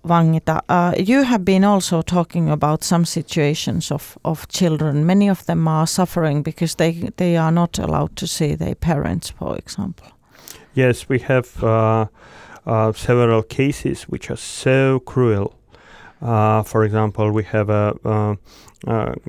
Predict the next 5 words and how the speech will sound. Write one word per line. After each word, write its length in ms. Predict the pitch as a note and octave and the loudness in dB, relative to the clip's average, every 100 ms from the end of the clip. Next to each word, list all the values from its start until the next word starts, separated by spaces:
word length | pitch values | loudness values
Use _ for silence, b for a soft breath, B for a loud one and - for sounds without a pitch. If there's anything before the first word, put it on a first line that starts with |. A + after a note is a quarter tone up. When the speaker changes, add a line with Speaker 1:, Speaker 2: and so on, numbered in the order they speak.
| A#2 | -4
Speaker 2:
guy, 460 | A2 A2+ C3 C3+ B2+ | -2 0 0 -2 -4
a 380 | G#2+ G#2 G#2 G#2 | -4 -2 0 0
young, 380 | G#2 G#2+ A2 A2 - - E3+ | -2 -2 0 -2 -6 -16 -8
uh, 480 | A1+ - - - - _ - - - - - | -6 -6 -6 -8 -10 _ -18 -12 -12 -10 -4
Belarusian. 760 | A#2 A2 A#2 C3 - B2 A#2 | 0 0 0 -4 -2 0 0